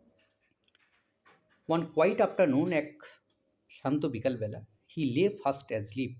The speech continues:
সে গভীর ঘুমে আচ্ছন্ন ছিল, and fell to dreaming again, আবারও স্বপ্ন দেখতে শুরু করল। Unknown to him,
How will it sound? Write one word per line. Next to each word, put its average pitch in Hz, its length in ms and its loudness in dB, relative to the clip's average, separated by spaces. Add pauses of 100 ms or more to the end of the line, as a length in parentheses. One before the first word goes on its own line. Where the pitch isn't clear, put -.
(460)
সে - 200 -6
গভীর 139 320 6
ঘুমে 123 180 2
আচ্ছন্ন 104 400 -4
ছিল, 117 240 -12 (1300)
and 131 120 0
fell 180 400 0
to 208 80 -4
dreaming 143 420 2 (100)
again, 90 300 -6 (500)
আবারও 123 400 0 (160)
স্বপ্ন - 460 -6
দেখতে 175 260 -8
শুরু - 200 -14
করল। - 200 -20 (580)
Unknown 147 380 2
to 143 160 -2
him, 120 220 -6